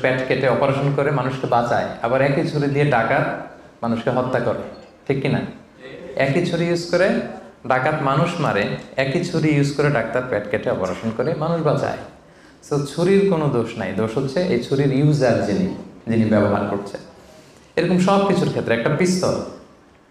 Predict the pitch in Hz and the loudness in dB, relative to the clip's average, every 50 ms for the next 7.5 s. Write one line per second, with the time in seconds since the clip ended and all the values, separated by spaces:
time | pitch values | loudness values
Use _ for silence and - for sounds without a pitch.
0 | _ _ _ - - - 151 143 165 165 160 147 147 143 143 147 143 139 - 139 | _ _ _ -20 -18 -10 0 2 2 4 4 4 4 4 4 4 2 2 2 2
1 | 139 135 131 120 117 120 120 117 110 107 - 139 131 139 143 139 - 147 135 131 | 2 4 4 4 4 2 2 2 0 0 0 0 0 0 -2 0 0 0 0 2
2 | 135 131 131 135 143 143 139 131 117 98 - - - - - 123 120 120 117 - | 2 2 2 2 0 0 0 -2 -2 -4 -4 -6 -8 -8 -6 -4 -2 -2 -2 -4
3 | - - - - - - - 127 135 - 151 156 151 151 165 160 - - - 170 | -6 -8 -8 -6 -6 -2 0 2 2 4 2 2 2 2 0 -2 -2 0 0 0
4 | 170 165 156 156 165 202 - - 131 135 131 131 135 131 120 123 117 110 104 101 | 0 2 0 0 0 0 -2 -2 -2 -2 -2 -2 -2 -4 -2 0 0 0 0 -2
5 | 101 101 98 101 104 104 107 127 131 160 180 190 - - - - - - - - | -2 -4 -4 -2 -2 0 0 0 -2 -2 -4 -6 -8 -12 -16 -20 -20 -20 -20 -20
6 | - - - 160 160 160 160 160 156 - 170 156 147 160 170 180 175 175 151 - | -12 -2 -2 0 2 2 0 0 2 2 4 4 6 6 4 4 4 2 2 2
7 | - 131 120 117 120 - - - 123 120 | 2 2 2 2 0 0 -2 -4 -4 -4